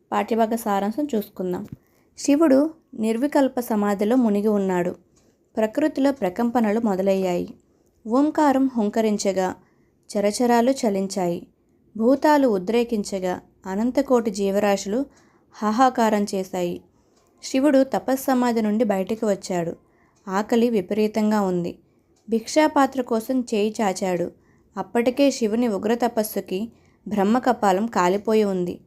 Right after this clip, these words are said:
శివునికి కొత్త భిక్షపాత్ర కావలసి వచ్చింది. అది బ్రహ్మకపాలమంతటిదై ఉండాలి. ఎవరి కపాలానికి అంతర్శక్తి ఉంటుంది? భూలోకంలో సకల శ్మశానాలలో ఉన్న కపాలాలన్నీ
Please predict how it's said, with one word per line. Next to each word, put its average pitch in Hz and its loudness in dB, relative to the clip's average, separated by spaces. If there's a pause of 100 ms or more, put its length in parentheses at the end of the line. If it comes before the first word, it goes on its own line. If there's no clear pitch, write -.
(440)
శివునికి 294 2 (240)
కొత్త 214 -2
భిక్షపాత్ర 240 0
కావలసి 226 0
వచ్చింది. 196 -4 (460)
అది 190 0 (420)
బ్రహ్మకపాలమంతటిదై 220 2
ఉండాలి. 180 -2 (580)
ఎవరి 214 2
కపాలానికి 294 2
అంతర్శక్తి 247 -2
ఉంటుంది? 233 0 (800)
భూలోకంలో 220 4
సకల 226 -2
శ్మశానాలలో 233 0
ఉన్న 196 -2
కపాలాలన్నీ 220 0